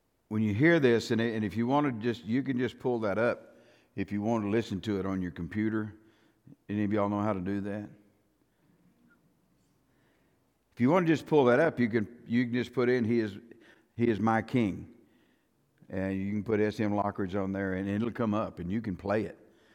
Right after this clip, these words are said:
and just listen to it. Because it reminds us of just exactly who God is to us. And that's,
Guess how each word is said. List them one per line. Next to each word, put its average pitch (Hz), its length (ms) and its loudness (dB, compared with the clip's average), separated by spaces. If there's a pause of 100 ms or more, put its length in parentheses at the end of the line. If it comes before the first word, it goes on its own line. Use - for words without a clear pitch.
(220)
and 101 100 -6
just 107 200 -4
listen 107 340 -4
to 87 100 -10
it. - 140 -16 (960)
Because 113 380 6
it 131 140 2
reminds 117 560 0
us 87 400 -6 (800)
of 98 140 -4
just 127 260 -2
exactly 113 500 0
who 117 200 0
God 98 420 0
is 107 320 -4
to 92 180 -4
us. 85 160 -10
And 92 80 -6
that's, 117 220 -6